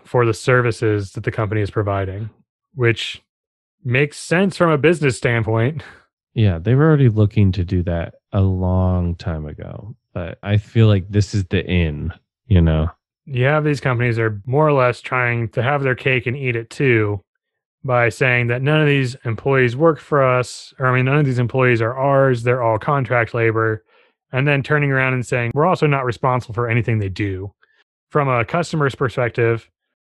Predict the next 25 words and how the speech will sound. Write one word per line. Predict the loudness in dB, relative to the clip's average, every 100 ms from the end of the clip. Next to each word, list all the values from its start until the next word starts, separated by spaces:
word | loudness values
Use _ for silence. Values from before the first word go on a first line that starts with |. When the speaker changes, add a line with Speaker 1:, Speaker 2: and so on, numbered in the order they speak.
| _ _
Speaker 1:
you're | -4
not | -2
hiring | -2 0 2 2 -2
an |
independent | -4 -2 0 -2 -2 -4
contractor | -4 -2 -2 -2 -4
to | -4 -2
go | -2
drive | -2 -2 0 0
you | 0
around. | -2 -2 -4 -6 -6
You're | -4
hiring | -2 -2 -2 -4
an | -6 -2
Uber | 0 0
driver. | -2 -6 -10 -14 -20 _ _ _ _ -4
From | -4
a |
customer | 2 0 2 -2
perspective, | -2 -4 -6 -2 -2 -2 -8 _ _ _
there | -2 0
is | 2 2 2
no | 2
difference | 2 2 0 -2 -4 -4
between | -6 -2 0 0 0 -2 -4